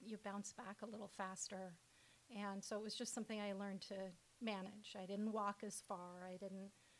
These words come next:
bicycle. You know, I didn't dance the way I used to. So, um, but I also feel like it wasn't chronic pain as in the sense of dealing with, you know, pain,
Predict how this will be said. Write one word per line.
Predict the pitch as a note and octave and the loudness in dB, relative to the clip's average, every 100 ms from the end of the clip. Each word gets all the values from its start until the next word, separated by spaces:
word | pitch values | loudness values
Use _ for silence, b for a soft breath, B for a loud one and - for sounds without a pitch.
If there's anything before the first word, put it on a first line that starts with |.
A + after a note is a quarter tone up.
| b b - | b b 2
bicycle. | A3 G#3 - G3+ G3 F#3 F#3 F#3 F#3+ A3 | 4 4 0 0 0 2 0 0 0 -2
You | G3 | -4
know, | F#3+ | -2
I | |
didn't | F#3+ G#3 G3+ | 2 2 2
dance | G3 F#3+ - | 0 -2 -2
the | G3 | -2
way | F3+ F3 | -2 -4
I | F3 | -4
used | F3 F3+ - | -4 -6 -6
to. | F3 | -6
So, | F3+ - G3+ G3 G3 b b b b - | -4 -2 0 0 -2 b b b b -10
um, | G3 G3 G3 G3 | -4 -2 -4 -2
but | C#4+ | 2
I | C#4+ | 4
also | D4 D4 C#4+ | 4 4 0
feel | - A#3+ | 2 2
like | A3+ G#3+ | 4 2
it | G#3+ | 0
wasn't | G#3+ G#3 G#3+ | 0 -2 -2
chronic | - A3 G3+ G3 F#3 - - | -4 0 2 2 -2 -8 -6
pain | G3+ F#3+ F#3+ F#3 | -2 -2 -2 -4
as | F3 | -4
in | F#3 F3 | -4 -4
the | F3+ | -4
sense | - F3+ F#3 - | -4 -4 -4 -4
of | E3+ | -2
dealing | G3 F3+ F3 F3 E3+ | -2 0 0 -2 -4
with, | F3 F3+ - G#3+ | -6 -8 -12 -8
you | G#3+ | -2
know, | F#3 F3 | -2 -2
pain, | - G3 | -4 -4